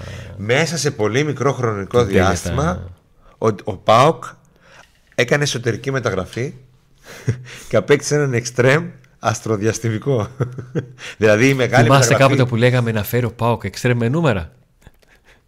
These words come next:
Speaker 1: Η μεγάλη μεταγραφή του
Speaker 2: <laughs> Καλώς
Speaker 1: καλοκαιριού
Speaker 2: τον.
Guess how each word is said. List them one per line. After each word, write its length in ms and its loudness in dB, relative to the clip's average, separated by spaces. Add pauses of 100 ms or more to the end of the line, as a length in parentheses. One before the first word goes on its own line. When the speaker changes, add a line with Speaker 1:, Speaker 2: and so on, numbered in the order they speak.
(420)
Speaker 1:
Η 80 2
μεγάλη 340 6
μεταγραφή 380 2
του 140 -4
Speaker 2:
<laughs> 20 2
Καλώς 160 4
Speaker 1:
καλοκαιριού 440 8
Speaker 2:
τον. 240 0